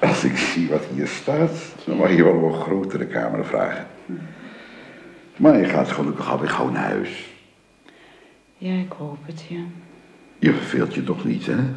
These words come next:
Speaker 1: Als je het grootste deel van de dag in je eentje ligt hier.
Speaker 2: Mm, probeer wat te lezen, maar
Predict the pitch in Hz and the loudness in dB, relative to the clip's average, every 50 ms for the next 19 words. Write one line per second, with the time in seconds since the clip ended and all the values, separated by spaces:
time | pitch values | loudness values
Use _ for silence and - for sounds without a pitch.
0 | - - - - - - - - - - 67 62 - - - - - 57 58 - | -10 -16 -14 -10 -4 -4 -2 -2 0 2 2 2 2 2 -2 -2 0 2 2 2
1 | - - - - - - - - - - 50 50 50 50 - - - - - - | 2 0 -2 2 2 2 2 2 2 0 0 0 0 0 0 0 -2 -2 -4 -2
2 | - 50 50 50 - - - - - 180 - - - 202 196 185 185 185 185 185 | -2 0 -2 -2 -6 -8 -12 -12 -12 -12 -14 -16 -16 -10 -4 -2 0 0 0 0
3 | 185 185 180 175 175 175 175 - - - - - - - - - - - - - | -2 -4 -4 -6 -8 -10 -12 -14 -18 -20 -20 -20 -20 -20 -20 -20 -20 -20 -2 0
4 | 170 160 170 170 165 160 156 156 156 - - - 151 151 151 151 160 180 190 - | 4 6 8 8 8 6 4 0 -4 -4 -6 -6 -4 -2 -2 0 0 0 0 -2
5 | - 196 180 170 | -2 -4 -4 -4